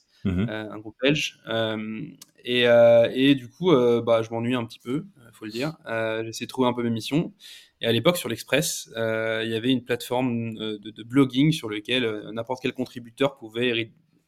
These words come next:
Speaker 2: soumettre des articles qu'il écrivait.
Speaker 1: D'accord.
Speaker 2: Et s'ils étaient bons, ils étaient publiés, euh, en homepage, euh, pendant une durée, euh, en fonction de, en fonction de la popularité de l'article. J'en ai deux qui sont passés en une,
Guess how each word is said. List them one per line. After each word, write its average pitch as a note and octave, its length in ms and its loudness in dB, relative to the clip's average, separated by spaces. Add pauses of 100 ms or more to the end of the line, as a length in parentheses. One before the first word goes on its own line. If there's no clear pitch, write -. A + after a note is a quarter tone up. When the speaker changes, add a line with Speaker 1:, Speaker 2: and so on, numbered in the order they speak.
Speaker 2:
soumettre C#3+ 340 2
des A#2+ 120 -4
articles B2 340 -6
qu'il - 180 -14
écrivait. A#2+ 440 -10 (380)
Speaker 1:
D'accord. G2 280 -6
Speaker 2:
Et - 20 -4
s'ils B2+ 240 -4
étaient B2 280 -4
bons, C3+ 220 2
ils A#2 120 2
étaient A2+ 160 -8
publiés, B2 600 2
euh, A2 640 -2
en A2 240 -8
homepage, A2 500 -6
euh, G#2+ 240 -10 (960)
pendant A2+ 280 -4
une A#2 80 -4
durée, A2 380 -2
euh, G#2 160 -4 (320)
en - 60 -20
fonction A#2 300 -12
de, A#2+ 200 -12 (560)
en - 60 -20
fonction A#2 240 -10
de A#2+ 60 -2
la A2+ 40 -4
popularité A#2 380 -2
de A2+ 60 -4
l'article. F#3+ 440 -4 (800)
J'en C3 200 2
ai B2+ 80 4
deux C#3+ 180 8
qui D#3 80 2
sont C3+ 120 2
passés B2+ 240 0
en B2+ 160 0
une, F3 200 4